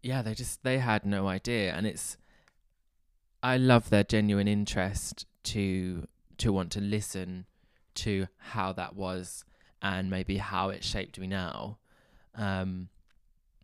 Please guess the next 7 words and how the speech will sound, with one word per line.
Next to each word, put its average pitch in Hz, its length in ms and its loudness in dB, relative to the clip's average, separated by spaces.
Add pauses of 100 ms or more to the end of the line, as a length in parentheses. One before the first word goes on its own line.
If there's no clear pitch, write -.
(880)
just 123 260 6
as 110 100 0
much 104 240 2
as 101 120 0
I 101 180 6
love 95 420 0 (200)
hearing 90 580 2